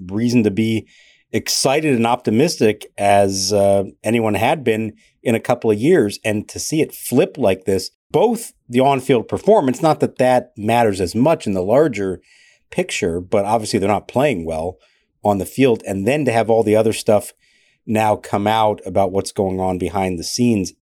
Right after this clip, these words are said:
it really is a dramatic shift in narrative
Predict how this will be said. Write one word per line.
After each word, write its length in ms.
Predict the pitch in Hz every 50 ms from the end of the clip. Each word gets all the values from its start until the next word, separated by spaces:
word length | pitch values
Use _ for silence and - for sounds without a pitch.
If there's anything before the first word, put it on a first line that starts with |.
| _ -
it 120 | 127 120 120
really 480 | 120 127 170 214 220 202 147 107 110
is 120 | 135 147 120
a 80 | 98
dramatic 520 | 78 - 95 82 90 101 117 120 110 87 -
shift 480 | - - - 117 117 - - - - _ _ _ _ _ _ _ _ _ _ _
in 280 | 107 104 98 92 92
narrative 640 | 92 104 120 139 131 110 87 87 85 82 82 80 -